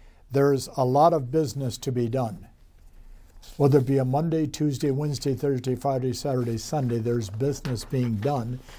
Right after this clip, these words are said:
And it doesn't matter what month of the year business is being done. It doesn't matter whether interest rates are low or high, business is being done. It doesn't matter what's taking place economically in your country in Canada or ours in the U S.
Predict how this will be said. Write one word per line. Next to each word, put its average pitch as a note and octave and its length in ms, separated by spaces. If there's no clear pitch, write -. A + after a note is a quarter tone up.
And C3 120
it C3+ 100
doesn't D#3 280
matter C#3 220
what C#3 300
month C3+ 300
of A2 160
the A#2 100
year B2+ 340
business A#2 540
is A2 120
being B2 340
done. C3 380
It A#2+ 140
doesn't C#3+ 280
matter C3+ 240
whether B2+ 240
interest C3+ 380
rates C3+ 240
are B2+ 60
low C#3 180
or B2 140
high, C3+ 240
business A#2+ 500
is A#2 140
being B2+ 340
done. C3 400
It B2 120
doesn't D3 340
matter C#3 220
what's C#3+ 260
taking C3 380
place C3 340
economically C3 800
in A2+ 140
your C3+ 180
country C3 440
in A#2 140
Canada C#3 420
or B2 180
ours C3 280
in B2 120
the A#2+ 80
U B2 200
S. D#3 160